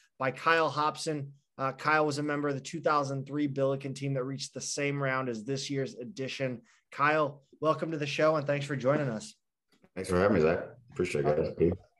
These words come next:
Speaker 1: Yeah, so, I mean, your, your kind of first reaction when you, when you pull up the stream, first of all, what a nightmare of a stream that was. Uh, and, and you see that field up there in, in the, the Pacific Northwest in Seattle.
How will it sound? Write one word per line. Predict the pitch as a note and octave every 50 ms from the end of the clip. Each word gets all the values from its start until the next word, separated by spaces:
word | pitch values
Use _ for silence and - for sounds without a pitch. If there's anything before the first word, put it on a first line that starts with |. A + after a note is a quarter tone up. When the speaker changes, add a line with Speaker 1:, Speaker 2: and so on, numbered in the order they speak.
| _ _ - - - - - - - D3+
Speaker 1:
Yeah, | F3 G3 F#3+ F3+
so, | - - G3+ G3+ G#3 G3+
I | G3 G3
mean, | G#3 A3 A3 G#3+ G#3+ G3+ _ -
your, | G3 G#3 A3 G#3+
your | G#3+ G3+ G#3 G#3 G#3 G3+
kind | - - A#3 A#3+ A#3+
of | A3+ F#3 E3 - _ _ - -
first | G#3+ G#3+ A3 G#3+ A3
reaction | G#3 G3 F3 E3+ E3+ E3+ E3+ - F3 E3 D#3+
when | D#3 D#3
you, | D3+ D3+ D3 D3+ D3+
when | D3 D3 D3
you | C#3+ C#3+ C#3 C#3 C#3+ - _
pull | - E3+ E3 E3+
up | D#3+ D#3+
the | D#3 C#3
stream, | - - - D#3 D3+ C#3+ C#3+ C#3+ C#3 C3+
first | C#3 - D3 C#3+ C#3+ C#3 - -
of | C3+
all, | C3 B2+ B2 A#2+ - - -
what | C#3+ C#3 C#3+ C#3+
a | C#3+
nightmare | C#3 C#3 C#3 C#3 C#3+ C#3 C#3 C3 B2+ B2+ B2+
of | B2 A#2+
a | A#2+
stream | - - - D3 C#3 C3+ C3
that | B2+ B2 A#2 A#2
was. | B2 B2+ B2 A#2+ A#2+ A#2+ A#2+ A2+ - - _ _ _ _ _ -
Uh, | C#3 C#3 C#3 C#3 C#3+ D3
and, | D#3+ D#3 D#3+ E3+ F3+
and | F3+ E3+ E3
you | D#3+ D#3+ D#3+
see | C#3+ C#3+ - - - F3+ F#3+ G3 G3+
that | F3+ F3+ D#3+ D3+ - -
field | - - - D#3 D3+ D3+ C#3 C3 A#2+ A#2 A2 A2+ -
up | C3+ C3+ B2 - -
there | C#3+ C3+ C3 C3 C3 C3
in, | C3 C#3 C3 C3 C3 C3+ -
in | D3+ C#3 C3+ C3 C3 C3 C3 - _ _ - C3+ C3+
the, | C3 C3+ C3 B2+ B2+ B2 B2 B2 - _ _ -
the | C#3 -
Pacific | - C3+ - - E3+ D3+ D#3 D3 C#3+ C#3
Northwest | D3 D3 C#3+ C3+ B2+ C3 C3 C3 B2+ - -
in | C3+ B2
Seattle. | - - C3 B2 A#2 A#2 A#2 A2+ A2 A2 - _